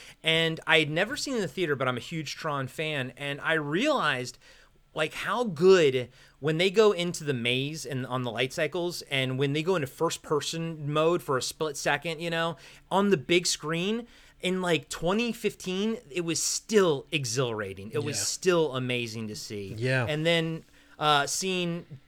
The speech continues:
Speaker 1: uh, Prince of Darkness at the church that they filmed it at, that is now
Speaker 2: <laughs>
Speaker 1: a, I believe it's now a, a theater.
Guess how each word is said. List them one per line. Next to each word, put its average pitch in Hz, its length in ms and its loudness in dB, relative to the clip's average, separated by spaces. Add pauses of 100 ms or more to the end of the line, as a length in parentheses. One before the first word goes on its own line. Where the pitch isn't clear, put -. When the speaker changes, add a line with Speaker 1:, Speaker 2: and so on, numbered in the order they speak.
(100)
Speaker 1:
uh, 139 280 0
Prince 208 260 -2
of 180 100 -8
Darkness 160 560 0 (180)
at 170 460 -2
the 156 520 -6
church - 760 -6 (340)
that 151 140 -2
they 147 120 2
filmed 214 440 2
it 139 100 6
at, 131 160 2
that 139 140 0
is 131 160 0
now 240 640 0
Speaker 2:
<laughs> - 60 -8
Speaker 1:
a, 190 440 -2
I 151 100 -4
believe 160 340 -4
it's 240 200 -6
now 170 400 -4
a, 147 400 -6
a 135 220 -8
theater. 135 840 -4